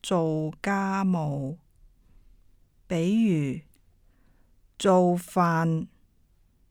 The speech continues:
扫地、洗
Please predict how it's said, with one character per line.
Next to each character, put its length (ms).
扫 560
地、 600
洗 260